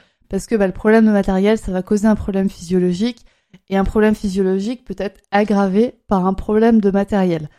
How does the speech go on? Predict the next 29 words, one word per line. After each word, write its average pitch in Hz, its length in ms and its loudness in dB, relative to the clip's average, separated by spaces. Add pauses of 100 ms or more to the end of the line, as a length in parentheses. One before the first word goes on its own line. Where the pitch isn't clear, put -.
(260)
Donc 185 140 -6
là, 240 100 4
je 226 60 -2
vous 220 80 -2
demande 196 260 0
d'être 190 240 -4
assez, 190 500 0
euh, 170 120 2
lucide 190 680 0 (240)
dans 175 160 -2
vos 180 120 -2
têtes 226 360 -2 (380)
et 180 80 0
de 170 60 -8
savoir 214 400 2
de 190 100 -2
qu'est-ce 226 300 -4
qui 180 480 -6
est 170 300 -4
le 156 140 -4
premier, 208 600 -2
qu'est-ce 202 180 -6
qui - 120 -6
est - 20 -2
l'œuf 208 260 -2
ou 208 40 -6
la 180 120 2
poule. 254 300 2
<laughs> - 240 -2